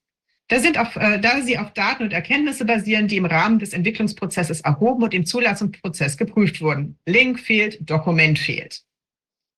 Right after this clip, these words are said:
Neben der experimentellen Prüfung der festgelegten Wirksamkeits- und Sicherheitsparameter durch die amtlichen Prüflabore gehört die Prüfung der Herstellungsdokumentation laut Release-Protokoll zum Prüf-, um-, äh, Prüfungsumfang der amtlichen Chargenfreigabe.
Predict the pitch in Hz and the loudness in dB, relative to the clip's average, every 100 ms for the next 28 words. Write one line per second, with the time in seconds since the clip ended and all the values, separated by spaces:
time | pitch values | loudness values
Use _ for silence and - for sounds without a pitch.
0 | _ _ 220 294 269 233 233 - 226 214 | _ _ 2 4 4 2 0 0 2 2
1 | 226 220 220 285 294 285 269 262 226 220 | 2 0 0 -2 -4 -2 -2 0 0 0
2 | 240 240 226 208 208 202 247 - 240 220 | -2 -2 0 0 0 0 0 0 0 0
3 | 220 220 202 254 247 240 - 226 208 214 | 0 0 -2 -2 0 -2 -2 -2 0 0
4 | 208 208 202 196 - 185 202 190 165 165 | 0 0 0 -2 0 2 2 0 -2 0
5 | 285 294 254 202 214 208 190 190 202 202 | 0 2 0 0 0 0 0 0 0 -2
6 | 156 220 220 185 160 185 233 240 226 220 | 0 0 0 0 2 2 2 0 0 0
7 | - 208 208 190 190 190 - - 170 170 | -2 -4 0 0 2 0 -2 -2 0 2
8 | 170 160 - 170 214 226 233 208 190 180 | 0 0 -2 0 2 2 0 -4 -4 -2
9 | 185 185 196 - 233 247 - - 208 202 | -2 0 -2 0 -2 -2 -10 -2 0 2
10 | - - 165 160 _ _ _ _ - 247 | -2 -2 -2 -2 _ _ _ _ -2 0
11 | 233 214 208 196 190 190 175 131 147 175 | 0 2 0 2 0 2 2 2 2 0
12 | 208 - 143 151 151 - 117 - - - | 2 4 4 4 2 0 -4 -2 -4 -6